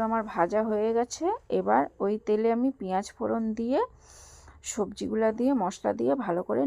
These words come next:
নেড়ে চেড়ে নেব। তো দেখো, এই যে দিয়ে দিলাম মশলা, মশলাটা ভালো করে কষিয়ে নেব। তারপর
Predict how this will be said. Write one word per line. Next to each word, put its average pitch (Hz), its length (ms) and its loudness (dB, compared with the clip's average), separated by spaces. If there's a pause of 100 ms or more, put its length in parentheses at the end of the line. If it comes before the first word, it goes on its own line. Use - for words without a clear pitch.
নেড়ে 196 300 2
চেড়ে 240 180 4 (100)
নেব। 175 140 -2 (760)
তো - 60 -6 (140)
দেখো, 202 220 0 (120)
এই 190 100 2
যে 185 160 -2
দিয়ে 214 200 0
দিলাম 233 320 0
মশলা, 262 360 0 (800)
মশলাটা 214 380 -2 (120)
ভালো 190 220 0
করে 214 140 0 (120)
কষিয়ে 233 380 -2
নেব। 240 140 -2 (1300)
তারপর 208 340 4